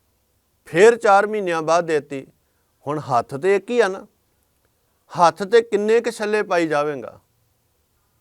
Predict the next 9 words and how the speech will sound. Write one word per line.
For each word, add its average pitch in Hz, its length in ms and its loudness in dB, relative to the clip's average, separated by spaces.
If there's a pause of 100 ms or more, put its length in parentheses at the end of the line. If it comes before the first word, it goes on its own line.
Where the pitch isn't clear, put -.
(680)
ਇਹਨੂੰ 196 300 -2
ਪਹਿਲਿਆਂ 233 580 0
ਨੂੰ 254 140 -4
ਪਾਸੇ 220 400 2
ਕਰਨਾ 202 360 -2
ਪਏਗਾ 202 340 -2
ਤੇ 208 140 -4
ਨਵੇਂ 170 440 0
ਨੂੰ 190 260 -4